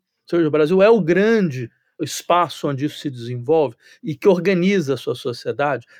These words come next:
que marca a sua sociedade. Como dizia o Celso Furtado, a sociedade brasileira, ela nasce a partir do experimento econômico, né, é, que é a, o latifúndio,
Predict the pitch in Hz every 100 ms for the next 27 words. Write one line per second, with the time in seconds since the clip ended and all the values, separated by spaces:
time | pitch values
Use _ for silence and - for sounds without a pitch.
0 | _ - 175 175 185 180 143 135 135 -
1 | 123 - 120 147 131 101 _ _ _ 127
2 | 123 143 143 151 160 143 147 143 135 143
3 | 123 110 _ _ - 147 156 147 143 139
4 | 147 135 131 156 160 151 _ _ 131 143
5 | 143 147 156 - - 143 - 143 - 139
6 | 143 - 143 156 147 135 120 139 165 147
7 | 113 - 117 _ 117 135 _ _ - 110
8 | - 139 139 147 156 143 143 143 - -
9 | - 156 156 143 143